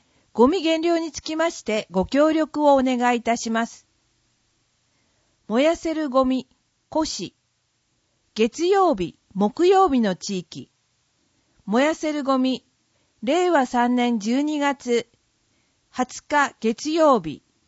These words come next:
二十三日木曜日、二十七日月曜日、三十日木曜日、令和四年一月、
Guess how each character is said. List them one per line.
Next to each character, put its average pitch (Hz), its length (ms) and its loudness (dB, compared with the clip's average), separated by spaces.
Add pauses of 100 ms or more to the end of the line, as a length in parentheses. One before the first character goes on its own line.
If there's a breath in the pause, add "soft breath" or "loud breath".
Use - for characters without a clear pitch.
(440)
二 330 200 -2
十 349 240 2
三 254 320 0
日 170 540 -6
木 202 400 0
曜 285 280 6
日、 151 220 -8 (640)
二 311 200 -2
十 330 280 0
七 220 320 2
日 214 460 -4 (140)
月 196 340 -4
曜 294 260 6
日、 143 220 -10 (720)
三 359 320 -2
十 349 220 -2
日 190 500 -6 (160)
木 202 320 -2
曜 302 300 4
日、 139 180 -14 (1160)
令 339 260 2
和 285 160 2
四 240 160 2
年 233 320 0
一 247 300 -8
月、 247 520 -4